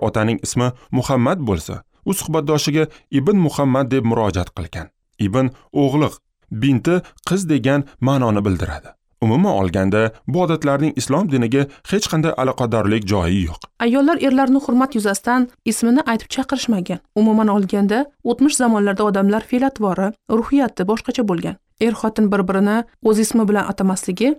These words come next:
Speaker 2: bu ehtiyotkorlik chorasi. G'animlar biron fitna qilmasligi uchun ham urfga aylangan bo'lishi mumkin. Hozirgi kunda odamlar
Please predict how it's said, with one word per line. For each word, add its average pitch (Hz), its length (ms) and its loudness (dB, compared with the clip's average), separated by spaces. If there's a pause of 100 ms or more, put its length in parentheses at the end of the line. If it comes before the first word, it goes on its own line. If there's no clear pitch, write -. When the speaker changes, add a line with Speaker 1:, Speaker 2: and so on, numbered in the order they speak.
(120)
Speaker 2:
bu 208 220 0
ehtiyotkorlik 214 600 0
chorasi. 233 480 -2 (280)
G'animlar 240 460 4
biron 254 200 2
fitna - 300 -6
qilmasligi 233 520 0
uchun 233 220 0
ham 285 240 0 (160)
urfga 262 300 0
aylangan 190 440 2
bo'lishi 214 280 -2
mumkin. 190 360 -2 (200)
Hozirgi 214 340 -2
kunda 214 220 2
odamlar 202 480 2